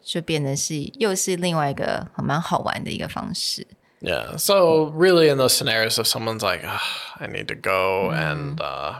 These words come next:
Speaker 2: break up with my girlfriend," I should be like, "Well, have fun with that."
Speaker 1: <laughs> Yeah,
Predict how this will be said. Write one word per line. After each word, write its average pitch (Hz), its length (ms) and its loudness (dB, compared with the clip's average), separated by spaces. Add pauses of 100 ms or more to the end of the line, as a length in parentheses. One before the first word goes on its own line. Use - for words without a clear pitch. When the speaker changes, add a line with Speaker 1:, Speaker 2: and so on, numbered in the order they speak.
(160)
Speaker 2:
break - 240 -4
up - 160 -6
with - 120 -12
my 73 120 -4
girlfriend," - 580 -6
I - 140 -14
should - 100 -10
be - 80 -8
like, - 140 -6
"Well, 175 300 2
have 139 180 0
fun 208 240 2
with 202 100 2
that." 196 280 6
Speaker 1:
<laughs> 240 680 4 (1400)
Yeah, 240 260 4